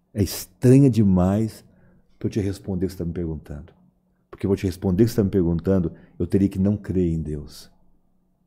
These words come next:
Eu teria que não crer na vida pra eu achar que o mundo está tendo mais dificuldade. Entende? Ou eu creio numa conexão de fé com a força maior, entende?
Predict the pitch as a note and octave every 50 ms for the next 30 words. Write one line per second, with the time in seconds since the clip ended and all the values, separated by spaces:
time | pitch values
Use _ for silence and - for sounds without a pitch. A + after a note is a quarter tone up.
0 | _ _ _ - G2 F2 - F#2+ G2 F#2 - F#2+ G2 G2+ G2+ F#2 - - G#2 F#2+
1 | F2 E2+ E2 D#2 C#2+ D2+ D#2 D2+ C2+ D#2 D2 C2+ - _ _ _ _ _ _ _
2 | _ _ _ _ _ _ _ - - F#2+ F#2 F2 - F2+ E2 - F2 E2+ E2+ E2+
3 | F2 F2 E2 - - E2+ E2 - E2+ E2 D#2+ D#2+ D#2 D2+ - - D2+ - D#2 C#2+
4 | D2+ C#2+ C#2+ - _ _ _ _ _ _ _ _ _ _ _ _ _ _ _ _
5 | _ _ _ _ _ _ _ _ F2+ E2 D2 - F#2 F2+ F2+ F2 - - - -
6 | _ - G#2 A2 A2+ A#2 A#2+ - - - G2 G2 G2+ A2 B2+ C#3 D3+ D#3+ - -
7 | - - _ _ - F#2+ F#2 F#2+ F2+ - G2 F2+ F2+ F2 - - G2 F#2 E2 E2+
8 | D#2+ - - F2+ E2 - F2+ F2 E2 - - - B2 C#3+ C#3 - D3+ D3 D3 C#3+
9 | B2 G2 G2 G#2 A#2+ A#2+ - - _ _ _ _ _ _ _ _ _ _ _ _
10 | _ _ _ _ _ _ _ _ _ - G#2 G2 G2 G#2+ A2+ C3+ D3 D3 - -